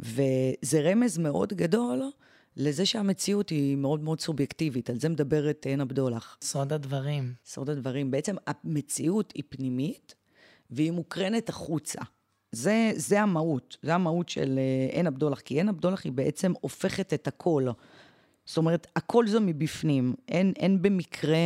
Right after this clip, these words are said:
Speaker 1: אין זריקת אחריות. כל העולם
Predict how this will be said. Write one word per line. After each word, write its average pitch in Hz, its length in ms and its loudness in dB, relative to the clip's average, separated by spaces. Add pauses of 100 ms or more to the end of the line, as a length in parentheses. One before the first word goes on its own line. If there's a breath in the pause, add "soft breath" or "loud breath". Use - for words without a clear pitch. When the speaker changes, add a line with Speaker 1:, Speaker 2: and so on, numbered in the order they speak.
(920 soft breath)
Speaker 1:
אין 180 140 4
זריקת 180 440 0
אחריות. 156 760 2
כל 208 260 2
העולם 202 640 4